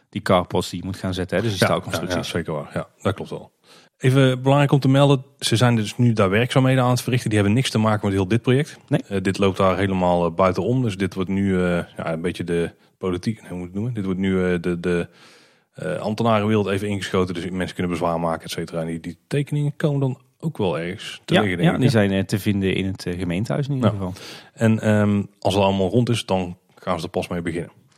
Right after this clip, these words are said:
Speaker 1: Ja, inderdaad, de bedoeling is dat de werkzaamheden aan vak M die ze nu aan het uitvoeren zijn, dat die voor de kerstvakantie ver klaar zijn. En dat er in tweeduizend twintig gestart wordt met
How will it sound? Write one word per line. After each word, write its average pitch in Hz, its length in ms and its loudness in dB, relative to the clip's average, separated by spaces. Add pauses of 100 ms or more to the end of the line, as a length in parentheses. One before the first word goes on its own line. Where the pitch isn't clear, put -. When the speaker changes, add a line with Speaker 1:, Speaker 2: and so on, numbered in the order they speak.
(120)
Speaker 1:
Ja, 87 140 0
inderdaad, 98 280 2
de 101 60 2
bedoeling 98 340 4
is 98 100 2
dat 101 120 0
de 101 80 0
werkzaamheden 98 520 2
aan 95 160 0
vak 95 160 -4
M 107 180 2
die 95 120 0
ze 101 80 -2
nu 107 120 6
aan 143 120 6
het - 80 -2
uitvoeren 101 380 0
zijn, 98 140 2
dat 95 120 -2
die 101 120 -2
voor 98 160 0
de 98 60 -2
kerstvakantie 98 600 -4
ver 95 160 -4
klaar 107 240 2
zijn. 151 260 2 (440)
En - 160 -2
dat 98 180 2
er - 160 -4
in 92 120 -4
tweeduizend 90 400 0
twintig 147 280 0
gestart - 380 -2
wordt 120 200 -2
met 113 140 0